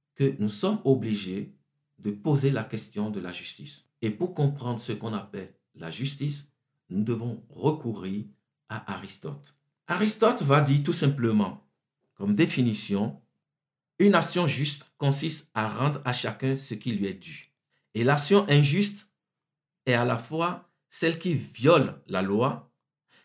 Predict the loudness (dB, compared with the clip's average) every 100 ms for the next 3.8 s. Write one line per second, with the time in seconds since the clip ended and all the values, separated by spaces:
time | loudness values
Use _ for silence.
0 | _ -2 2 2 2 0 0 2 2 4
1 | 4 4 2 2 2 2 4 4 4 0
2 | -2 -6 _ _ -4 -2 2 4 4 2
3 | -2 0 0 -2 -4 -8 -12